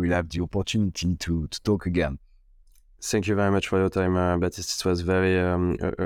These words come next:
Speaker 2: a very good interview for me, and I really enjoyed, uh, speaking about my passion. So thank you very much.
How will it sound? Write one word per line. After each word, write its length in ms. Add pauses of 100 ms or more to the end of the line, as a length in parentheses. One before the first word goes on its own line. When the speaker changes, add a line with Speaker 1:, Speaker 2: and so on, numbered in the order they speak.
Speaker 2:
a 40
very 200
good 180
interview 360
for 160
me, 120
and 180
I 60
really 380
enjoyed, 500 (440)
uh, 160
speaking 420
about 220
my 140
passion. 360
So 160
thank 260
you 80
very 160
much. 260